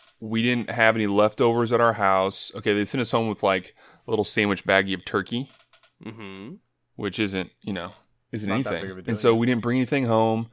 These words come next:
Speaker 1: We were there for, like, two and a half hours. If we were there for, like, four hours, I probably would have had another meal and another dessert.
Speaker 2: Yeah.
Speaker 1: So we didn't linger.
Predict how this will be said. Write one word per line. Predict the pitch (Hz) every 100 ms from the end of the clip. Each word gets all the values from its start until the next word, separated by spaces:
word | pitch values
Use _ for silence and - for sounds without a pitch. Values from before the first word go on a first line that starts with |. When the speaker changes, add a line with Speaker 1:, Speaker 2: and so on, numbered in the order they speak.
| - - -
Speaker 1:
We | - 127
were | 127
there | 127 143
for, | 139 143
like, | 117 98
two | - - 156
and | 151
a |
half | 135 131 127
hours. | 117 110 90 95 - - _ _ _ -
If | 120
we | 143
were | 147 127
there | 123 143
for, | 127
like, | 101 95
four | - 110 117
hours, | 135 165 190 - -
I | 113
probably | 113 131 139
would | 139
have | 117
had | 113 110
another | 113 104 98 113
meal | 135 113 110 117 -
and | 110
another | 101 95
dessert. | 98 127 117 95 - _ _ _ _ _ _ _ _ _ -
Speaker 2:
Yeah. | 131 170 _
Speaker 1:
So | - 113 101
we | 101 110
didn't | 117 127
linger. | 127 131 104 107